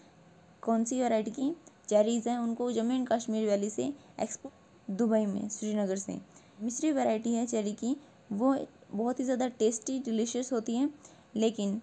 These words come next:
इसके अंदर विटामिन होती है, मिनरल होते हैं, प्लांट कंपाउंड होता है, जो कि हेल्थ के लिए बहुत ही ज़्यादा बेनिफिशियल है।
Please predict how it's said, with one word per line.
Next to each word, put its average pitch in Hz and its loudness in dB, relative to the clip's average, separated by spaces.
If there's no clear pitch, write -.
इसके 233 -4
अंदर 226 -2
विटामिन 214 0
होती 226 -2
है, 233 2
मिनरल 202 -2
होते 214 -2
हैं, 214 -4
प्लांट 226 4
कंपाउंड 220 2
होता 226 0
है, 233 -2
जो 202 -2
कि 285 0
हेल्थ 240 0
के 285 -2
लिए 269 -2
बहुत 226 0
ही 233 -4
ज़्यादा 214 2
बेनिफिशियल 180 -2
है। 185 -8